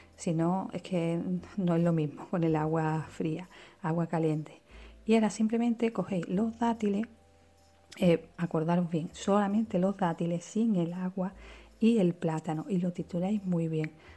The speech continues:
Acordaros, aquí el agua no se añade, ¿eh?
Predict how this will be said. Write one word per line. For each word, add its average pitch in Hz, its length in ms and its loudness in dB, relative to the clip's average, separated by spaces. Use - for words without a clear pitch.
Acordaros, 170 600 0
aquí 185 280 -2
el 190 120 0
agua 214 300 0
no 202 120 -2
se - 160 -6
añade, 165 440 -2
¿eh? 254 280 4